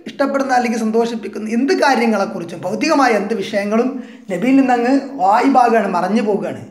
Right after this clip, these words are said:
ഏ? എന്നിട്ട് ഫസഹ, അപ്പോൾ നബി മറഞ്ഞു, അപ്പോൾ നബി മറന്നു. എന്ത്? അമ്മാ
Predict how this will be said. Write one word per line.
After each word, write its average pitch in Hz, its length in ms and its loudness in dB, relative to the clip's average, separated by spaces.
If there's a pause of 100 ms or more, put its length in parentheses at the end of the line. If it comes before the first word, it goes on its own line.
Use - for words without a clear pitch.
(140)
ഏ? - 20 -14 (480)
എന്നിട്ട് 196 200 -10
ഫസഹ, - 320 0 (180)
അപ്പോൾ 320 280 0
നബി 277 120 0
മറഞ്ഞു, 208 360 -2 (920)
അപ്പോൾ 311 300 4
നബി 277 100 2
മറന്നു. 214 680 -2
എന്ത്? 151 180 -16 (760)
അമ്മാ 220 380 4